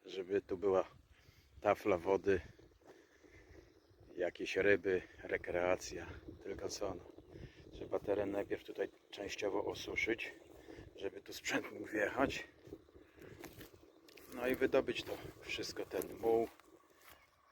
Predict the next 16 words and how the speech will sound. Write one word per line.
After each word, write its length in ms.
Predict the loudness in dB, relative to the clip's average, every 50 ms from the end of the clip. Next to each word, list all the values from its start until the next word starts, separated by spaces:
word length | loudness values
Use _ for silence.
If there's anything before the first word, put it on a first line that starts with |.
| _ _ -16 -10
ziemię, 440 | -8 -2 0 0 0 2 2 0 -2
piach, 340 | 0 0 0 2 2 2 0 -2
bo 100 | -10 -14
tutaj 360 | -14 -14 -12 -6 -4 -4 -4 -4 -10 -20 _ _ _ _ _ _ -20 -20 -20 -20 -20 _ -14 -8
różne 440 | -2 0 0 0 0 -2 -4 -4
są 260 | -4 -4 -6 -6 -8 -8 -14 _ _ _ _ -20 -20 -20 -20 -18 -18 -18 -18 -20 -20 -20 _ -20 -20 -20 _ _ _ _ _ _ _ _ _ _ _ _ _ _ _ _ -2
materiały. 880 | -2 -2 0 0 2 2 4 6 6 6 6 4 4 2 2 0 -2 -6 -12 -20 -20 -20 -20 -20 -20 -20 -20 -20 -20 -20 -20 -20 -20 -20 -20 -20 -20 -20 -20 -20 -20 -20 -20 -20 -20 -20 -14 -6
No 160 | -2 0 6
woda 300 | 8 8 8 10 8 6
jest 200 | 6 6 2 0
wysoka, 480 | -4 -4 -2 0 0 0 0 0 -2 0
woda 520 | 2 2 2 4 6 6 8 8 6 4 2 -4 -4
jest 180 | -4 -4 -4
wysoka, 420 | -4 -6 -4 -2 -2 -2 -2 -2 -2
musimy 400 | -2 -2 -2 -2 -4 -4 -6 -4
to 180 | -4 -6 -6